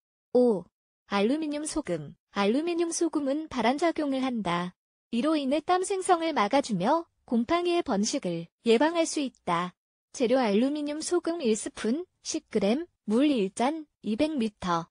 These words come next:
L. 준비 방법. 소금을 용기에 넣은 뒤 천천히 물을 넣어가면서 잘 섞어준다.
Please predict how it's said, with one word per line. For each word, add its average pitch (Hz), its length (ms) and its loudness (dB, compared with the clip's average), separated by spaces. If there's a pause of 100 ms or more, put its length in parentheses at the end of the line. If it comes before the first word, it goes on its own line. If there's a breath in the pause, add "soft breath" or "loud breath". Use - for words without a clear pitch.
(140)
L. 208 360 2 (200)
준비 240 360 0
방법. 269 320 0
소금을 330 480 -2
용기에 226 420 2
넣은 196 360 0
뒤 294 240 0 (160)
천천히 370 540 0
물을 277 280 2
넣어가면서 247 880 2
잘 208 220 0
섞어준다. 233 840 0